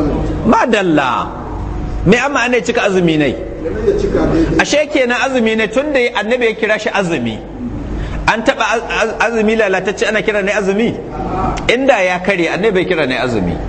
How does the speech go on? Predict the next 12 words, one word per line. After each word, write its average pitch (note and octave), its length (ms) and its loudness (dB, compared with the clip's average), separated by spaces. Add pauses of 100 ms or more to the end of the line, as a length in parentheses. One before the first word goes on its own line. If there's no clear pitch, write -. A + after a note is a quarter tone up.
(360)
To F#3+ 140 6
ce D4 180 0
wanda C4 400 2
annabi G3+ 420 0
ya F3+ 140 2
yi F3 40 0
falitin G3 440 0
masauma E3 380 0
ya D#3 100 0
cika C#4 320 0
azumi D3 400 0
ne, B2+ 200 0